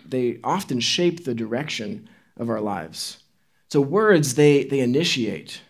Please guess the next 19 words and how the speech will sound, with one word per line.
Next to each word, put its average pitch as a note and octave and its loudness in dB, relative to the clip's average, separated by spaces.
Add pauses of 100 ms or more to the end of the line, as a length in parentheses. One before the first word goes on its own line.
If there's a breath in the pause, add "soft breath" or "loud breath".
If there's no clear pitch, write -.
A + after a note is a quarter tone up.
(160)
they A#2 -2
direct, A#2 -2
they B2+ 0
express D3 0
feelings, B2 2
they D3+ 6 (320 loud breath)
bring F#3+ 6
us E3+ 4
close G3+ 4
to C#3+ -4
people, B2 0
or A3 2
they G3+ 4
push F3 0
us F3 -2
far D3 0
away C#3+ 4
from B2 -6
people. G#2+ -12